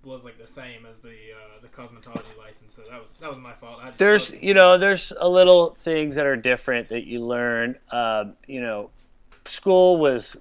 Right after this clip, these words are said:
Speaker 2: pretty monotonous and it was dreary, you know, and I got kicked out of five different schools, and it took me five years to graduate a year program.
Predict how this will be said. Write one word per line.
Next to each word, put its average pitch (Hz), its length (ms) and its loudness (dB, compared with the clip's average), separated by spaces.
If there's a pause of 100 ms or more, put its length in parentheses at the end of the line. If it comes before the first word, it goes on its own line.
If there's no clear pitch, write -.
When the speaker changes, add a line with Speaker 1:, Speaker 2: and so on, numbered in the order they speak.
(120)
Speaker 2:
pretty 147 240 -4
monotonous 113 920 -6 (140)
and 104 520 -10 (380)
it 123 80 -10
was 117 180 -8
dreary, 123 680 -4 (120)
you 113 100 -10
know, 117 200 -2
and 117 100 -4
I 143 80 0
got 123 160 -2
kicked 127 240 -10
out 123 100 -2
of 104 80 -6
five 117 280 -4
different 120 360 -8
schools, 120 640 -6
and 95 160 -14 (240)
it - 140 -14
took 143 180 -10
me 120 120 -6
five 117 320 -2
years 113 260 -6
to 107 160 -10
graduate 110 640 -6
a 98 40 -8
year 110 240 -8
program. 120 480 -6